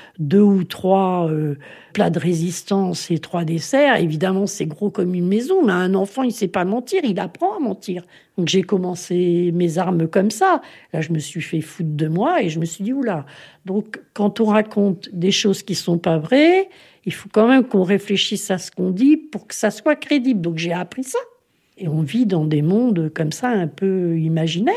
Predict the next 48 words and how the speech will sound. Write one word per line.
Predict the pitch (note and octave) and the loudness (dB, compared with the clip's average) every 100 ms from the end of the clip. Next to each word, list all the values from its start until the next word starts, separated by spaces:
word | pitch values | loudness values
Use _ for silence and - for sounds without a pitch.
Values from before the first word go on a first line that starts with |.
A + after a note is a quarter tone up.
| G#4 | 0
hein. | A3+ E4 _ _ _ _ - - - - F3 | -4 -4 _ _ _ _ -20 -20 -20 -6 -2
On | |
disait, « | D#3 D#3+ D#3+ | -2 -2 -4
Ce | - | -4
soir, | E3+ - C4+ A#3+ | -8 0 0 2
on | D#3+ | 2
mange | F#3 A#3 E3 | 2 0 -2
du | C#3+ | -6
coq | - D#4 D#4+ | -6 -6 0
au | E4+ | 0
vin. » | D4 C#4+ D4 D4+ G3+ | 2 2 0 -4 -8
Et | |
quand | D#3+ E3+ E3+ | -4 -4 -2
on | F#3 | -2
mangeait | E3+ D#3+ E3 | 0 0 -2
du | D3+ | -2
coq | - D#3 - | -4 -6 -6
au | |
vin, | C3+ F3+ | -4 -2
en | G#3 | -2
général, | E3+ D#3+ D3 C3 E3 G#3 F3 | -2 -4 -6 -4 0 0 0
c'était, | - C#3 - F#3 F3 - | -6 -8 0 2 2 -2
euh, | - - - - - - | -8 -18 -20 -20 -20 -16
du | D3+ C#3+ | -6 -4
pain | D#3 E3 D3+ | -2 0 0
dur | C#3 G3+ A#3 - | 2 2 2 0
trempé | - D#3+ - G3 G3 | -6 -6 -2 2 2
dans | D#3+ D3 D3 D3 C#3+ C#3+ C#3+ | 2 0 -2 -4 -4 -6 -8
la | C#3 | -10
pisse | C#3 D#3+ - | -12 -16 -10
de | D#3 | -8
chat, | C#3 D#4+ F4+ | -2 0 0
quoi. | F4 F3+ D#3 D#3+ | -2 -4 -2 -4
Euh, | D3 C#3+ - C3+ C3+ - - - - | -6 -6 -8 -10 -14 -20 -20 -20 -8
mais | E3 D#3+ | -4 -2
on, | D3+ D#3 D3+ | -2 -4 -2
nous, | F#3+ | 0
on | A#3 | 0
appelait | D3+ D3+ E3+ | -2 -6 -6
ça | - C#4 | -2 -2
le | |
coq | - E3 A3 | 0 0 0
au | |
vin. | A#3+ F#4 G4+ | 0 0 0
Donc, | A#3 E3 D#3+ D#3 | -2 -4 -6 -8
euh, | E3 D3+ | -10 -8
entre | D3+ D#3 - | -10 -10 -6
nous, | E3 | -2